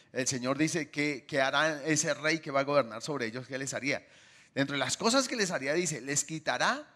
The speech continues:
sus esclavos y esclavas y les exigirá lo mejor de sus ganados, de sus burros para su propio uso, para su propio uso. En el versículo quin-, en el versículo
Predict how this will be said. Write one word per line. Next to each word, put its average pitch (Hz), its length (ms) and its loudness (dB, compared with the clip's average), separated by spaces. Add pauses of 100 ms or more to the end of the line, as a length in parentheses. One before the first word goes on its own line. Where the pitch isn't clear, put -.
(140)
sus 175 260 -4
esclavos 156 840 0
y 123 140 -6
esclavas 143 640 -2 (220)
y 139 140 2
les 151 220 2
exigirá 135 680 -2
lo 214 100 0
mejor 156 380 -2
de 170 100 -2
sus 165 220 -4
ganados, 127 640 -2 (340)
de 143 260 4
sus 120 320 -4 (140)
burros 175 600 0 (220)
para 127 280 2
su - 240 -6
propio 175 580 2 (380)
uso, 170 500 2 (840)
para 123 240 0
su 139 120 -4
propio 131 300 -4
uso. 156 340 -2 (1400)
En 156 200 4
el 156 40 6
versículo 156 540 4
quin-, 202 240 -6
en 151 220 2
el 143 100 2
versículo 170 840 2